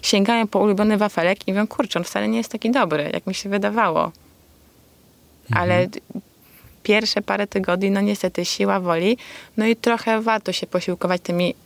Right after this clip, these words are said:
Speaker 1: zdrowymi słodyczami, nazwijmy to tak. Tym, wiadomo, że suszone daktyle też mają cukier i z punktu widzenia kalorycznego są wysokokaloryczne, ale pozwolą trochę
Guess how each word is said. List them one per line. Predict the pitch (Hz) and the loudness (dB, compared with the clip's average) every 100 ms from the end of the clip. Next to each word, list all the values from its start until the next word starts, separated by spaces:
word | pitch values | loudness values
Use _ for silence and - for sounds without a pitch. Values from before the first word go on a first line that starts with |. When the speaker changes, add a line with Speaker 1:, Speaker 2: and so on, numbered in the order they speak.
| - | -10
Speaker 1:
zdrowymi | 170 175 175 170 170 160 | -8 0 0 2 2 0
słodyczami, | 170 156 - 156 156 | -2 -2 -2 -2 0
nazwijmy | 156 160 151 | 0 0 0
to | 160 | -2
tak. | - 170 | -2 -6
Tym, | - 170 - - - | -4 -6 -6 -12 0
wiadomo, | 190 240 208 | 4 4 4
że | 180 170 | 4 2
suszone | - 175 180 165 | 0 -2 0 0
daktyle | 175 170 170 | 0 0 0
też | 175 165 | -2 -2
mają | 160 | -2
cukier | - 156 156 160 180 - - - - - - - - - | -2 -2 0 0 -4 -12 -20 -20 -20 -20 -20 -20 -16 -8
i | 180 | -4
z | |
punktu | - 196 170 | 0 0 0
widzenia | 170 180 175 | 0 2 2
kalorycznego | - 180 - 175 170 | 2 2 2 0 0
są | - | -2
wysokokaloryczne, | 175 - 170 175 170 165 - 208 - | -4 -2 -2 0 2 0 0 -2 -2
ale | 175 180 | -2 -2
pozwolą | - 175 180 202 185 | 0 0 2 2 2
trochę | 175 165 180 | 0 0 0